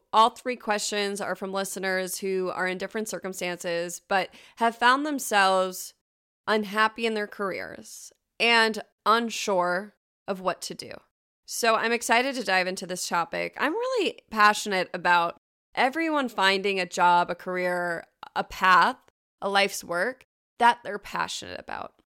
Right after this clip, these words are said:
So a few of these questions go into burnout. I think that in today's society, burnout very early is very common because of the constant connection we have. So, so many bosses and work environments promote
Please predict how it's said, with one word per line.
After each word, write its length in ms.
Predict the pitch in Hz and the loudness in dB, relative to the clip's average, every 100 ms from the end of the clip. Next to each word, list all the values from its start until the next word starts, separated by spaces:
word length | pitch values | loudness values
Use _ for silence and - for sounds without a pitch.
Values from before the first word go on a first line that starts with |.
| _ _ _ - | _ _ _ -10
So 280 | 208 240 214 | 0 2 2
a 120 | 214 | -2
few 180 | - 277 | -4 -4
of 60 | |
these 180 | 262 233 | -2 -2
questions 540 | - 202 - 208 196 190 | -2 -2 0 0 -2 -2
go 220 | 185 175 | 0 0
into 420 | 185 180 - 180 | -2 -4 -6 -8
burnout. 600 | 170 180 175 170 185 233 _ _ _ _ - | -2 0 0 0 0 -2 _ _ _ _ -4
I 100 | 185 | -4
think 320 | 196 220 208 | 0 -2 0
that 220 | 202 190 | 2 2
in 120 | 190 190 | 2 -2
today's 360 | 208 185 185 | -4 -2 -2
society, 760 | 196 190 185 180 175 185 196 180 | -4 -4 0 2 0 -4 -8 -4
burnout 460 | 185 180 185 190 - | -2 2 2 0 0
very 280 | 190 185 170 | -2 0 -4
early 440 | - 180 180 202 | -4 -2 -2 0
is 160 | 202 190 | -2 -2
very 220 | 180 175 | -4 -4
common 640 | - - 190 185 190 226 240 | -8 -6 -2 0 -2 -4 -6
because 420 | 202 180 190 175 | -8 -2 -2 0
of 180 | 175 - | -4 -4
the 120 | 180 | -10
constant 640 | 170 - 190 175 - 185 | -10 -4 -4 -4 -6 -8
connection 480 | - 180 170 - 214 | -4 -4 -4 -4 -4
we 140 | 220 226 | -2 -2
have. 320 | 226 247 247 | -2 -2 -4
So, 180 | - 180 | -8 -8
so 240 | - 190 | -6 -4
many 280 | 185 185 170 _ _ | -4 -4 -6 _ _
bosses 760 | 190 180 185 202 202 202 196 - | 6 6 4 -2 -2 -4 -6 -6
and 320 | 190 185 180 | -4 -4 -4
work 200 | 185 175 | -6 -6
environments 720 | 190 185 180 185 185 185 185 | -4 0 2 2 -2 -4 -6
promote 800 | - - 185 190 185 185 185 185 | -8 -6 -2 0 2 2 0 -4